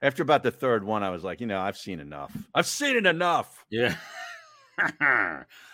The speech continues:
Speaker 2: Let's tell people about Bet Parks. They are a presenting sponsor. This is, uh, episode thirty-two of Bet Parks Presents, uh, the Oddies Podcast. And, uh, we're, week zero is over. We're leading into week one of the college <laughs> football slate.
Speaker 1: Yeah, how about
Speaker 2: It,
Speaker 1: that?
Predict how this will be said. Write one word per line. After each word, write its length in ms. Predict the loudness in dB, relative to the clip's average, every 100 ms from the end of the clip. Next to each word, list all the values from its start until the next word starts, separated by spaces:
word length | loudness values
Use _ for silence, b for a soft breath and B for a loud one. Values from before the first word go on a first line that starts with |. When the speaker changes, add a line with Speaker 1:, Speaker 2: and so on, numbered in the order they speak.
| B
Speaker 2:
Let's 140 | -4
tell 140 | 0 2
people 280 | 2 0 0
about 240 | 0 0
Bet 160 | -2 2
Parks. 320 | 4 4 2
They 160 | 0 2
are 160 | 2
a 40 | 0
presenting 360 | 0 0 0
sponsor. 560 | 0 2 2 2 -2 -2 b b
This 200 | -8 -4
is, 280 | -2 -2 -2 0
uh, 160 | 0 0
episode 460 | -6 -2 -2 0
thirty-two 340 | 0 -2 -2 -2
of 80 |
Bet 160 | 0 0
Parks 220 | 0 -2
Presents, 400 | -2 -4 -4 -4 -8
uh, 80 |
the 80 | 0
Oddies 400 | 4 2 0 -8 -2
Podcast. 540 | 0 0 0 -2 -4 _ b b b -6
And, 280 | -4 -2 0
uh, 180 | 0 -2
we're, 200 | -6 -6 -4
week 200 | -2 0
zero 380 | 2 4 4 4
is 100 | 4
over. 380 | 4 4 2 0
We're 120 | -2
leading 360 | -2 0 0 2
into 200 | 2 0
week 440 | -4 -4 -6 -6 -10
one 720 | -12 -8 2 6 6 6 0 -8 -6
of 180 | -4
the 100 | -4
college 580 | -6 0 4 4 2 -2
<laughs> 140 | -6 0
football 460 | 0 -2 -8 -8
slate. 560 | -10 -14 -4 -2 -2 -6
Speaker 1:
Yeah, 320 | -8 -6 -6
how 80 | -6
about 240 | -6 -6 -6
Speaker 2:
It, 80 | -8
Speaker 1:
that? 180 | -8